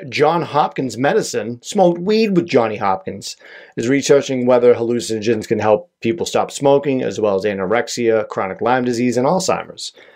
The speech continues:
Interesting. Um, they're preparing upcoming studies for the drug's potential obsessive compulsive disorder and opioid use disorder, as well as alcoholism. So mushrooms can just help everybody. Just doing doomers.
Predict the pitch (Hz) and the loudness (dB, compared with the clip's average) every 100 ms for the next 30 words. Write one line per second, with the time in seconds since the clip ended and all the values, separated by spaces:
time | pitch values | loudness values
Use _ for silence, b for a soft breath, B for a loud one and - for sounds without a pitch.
0 | b b _ 220 143 - 92 - _ _ | b b _ 2 2 2 -4 -14 _ _
1 | _ _ _ - 120 117 117 113 104 - | _ _ _ -2 2 4 2 0 -4 -6
2 | 131 123 123 - 143 143 135 127 139 127 | -2 0 -2 -2 0 2 0 0 0 0
3 | 120 127 123 - 110 104 117 113 - 110 | 0 0 0 -4 -8 0 2 2 0 -4
4 | 123 113 117 107 110 117 - - - 131 | -2 0 2 2 0 -4 -8 -10 0 0
5 | 127 139 107 - 123 104 151 165 - 104 | 2 -2 -4 -6 -6 2 2 2 -4 -6
6 | 104 117 107 104 104 107 104 127 127 120 | -2 2 2 2 0 -2 0 2 2 4
7 | 117 101 117 143 - 92 104 90 90 92 | 4 4 0 0 -2 0 2 2 0 -4
8 | B B 117 135 165 196 208 190 95 90 | B B 0 2 2 0 -4 -4 -2 -2
9 | 85 78 - B B - 190 175 247 - | -2 -8 -14 B B -2 0 2 2 0
10 | 285 - - 170 170 190 - - 180 180 | -4 -4 -6 -6 0 0 0 0 0 0
11 | - 160 175 - 98 - - _ _ _ | -4 -4 -2 -6 -6 -10 -14 _ _ _
12 | _ _ - 196 147 127 160 214 165 120 | _ _ 0 0 0 2 4 6 2 2
13 | 156 185 147 - - - | 4 4 2 -4 -12 -14